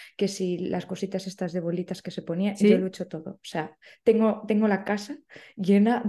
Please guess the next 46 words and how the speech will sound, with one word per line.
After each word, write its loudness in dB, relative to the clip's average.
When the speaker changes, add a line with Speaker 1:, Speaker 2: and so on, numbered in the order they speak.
Speaker 1:
de -12
hobbies 0
a 0
medio 0
hacer. -8
O -20
sea, 6
una 8
vez 6
me 4
prestaron -2
una -2
guitarra, -4
"¿Tú 6
usaste 0
esa -6
guitarra?". -10
Yo 0
no. -6
<laughs> -
Speaker 2:
Yo 6
tam-, 0
yo 6
tampoco, 4
mira 4
que 0
mi 4
padre 6
y 2
mi 4
hermano 2
la 4
tocan, -2
pero -2
yo -2
es -2
algo -2
que 2
no. 0
O -16
sea, 4
habilidades 8
musicales -2
no 0
tengo. 0
Deportivas 0